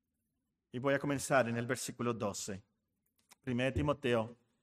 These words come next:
el capítulo uno y el versículo doce. Doy gracias al que me fortaleció,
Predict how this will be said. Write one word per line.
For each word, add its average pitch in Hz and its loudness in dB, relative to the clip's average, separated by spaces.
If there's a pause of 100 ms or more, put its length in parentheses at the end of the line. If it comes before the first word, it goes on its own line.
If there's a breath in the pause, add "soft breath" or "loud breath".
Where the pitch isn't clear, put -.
(160)
el 127 -2
capítulo 139 2
uno 113 0 (480)
y 135 -2
el 120 -4
versículo 117 -4
doce. 92 -12 (3000)
Doy 143 2
gracias 151 6
al 135 4
que 139 2
me 135 2
fortaleció, 117 0